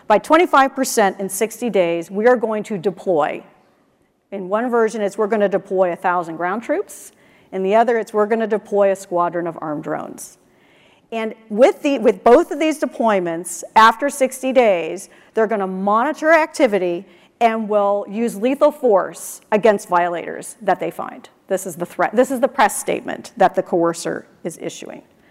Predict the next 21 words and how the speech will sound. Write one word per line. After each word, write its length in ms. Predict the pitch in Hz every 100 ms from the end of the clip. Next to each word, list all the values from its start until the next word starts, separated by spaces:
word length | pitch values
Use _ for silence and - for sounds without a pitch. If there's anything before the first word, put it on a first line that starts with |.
| _ _ _ _
So 160 | - 233
then 180 | 269 277
the 80 |
question 480 | 277 - 427 - 392
for 100 | 294
the 120 | 247
military 420 | 247 359 339 277 214
officers 500 | 190 185 196 196 190
was, 540 | 185 180 175 180 - _ _ _ _
"Do 140 | 175 214
you 140 | 214
believe 680 | 196 208 254 294 302 285 240 202
that 460 | 185 208 202 202 - -
the 160 | 185
coercer 760 | 202 220 214 220 226 - 175 165
is 100 | 185
going 280 | 175 190 185
to 80 | 185
do 360 | 165 175 165 165
what 200 | 170
it 100 | 170